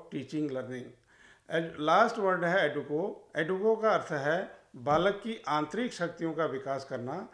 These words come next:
यानी कि हार्मोनियस, हार्मोनियस development of, अ, harmonious development of, अ, अ, child। तो इस प्रकार शिक्षा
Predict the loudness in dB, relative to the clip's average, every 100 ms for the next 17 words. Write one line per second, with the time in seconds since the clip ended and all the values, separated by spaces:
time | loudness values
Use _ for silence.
0 | -20 _ -4 -2 0 -4 -4 0 2 2
1 | 2 0 -2 -8 -14 -8 0 0 2 0
2 | 0 -2 -2 0 -2 -4 -4 0 2 2
3 | -2 -20 _ _ _ _ -6 -4 2 2
4 | 2 2 2 0 -2 0 -2 -2 -2 0
5 | 0 0 -8 -20 -20 -20 _ -4 -2 -2
6 | -6 -8 -8 -10 -14 -18 -18 -20 _ _
7 | _ 2 2 2 -8 -16 -8 -8 -8 -10
8 | -12 -12 0 6 6 6 4 4 4 -4
9 | 0 6 6 6 2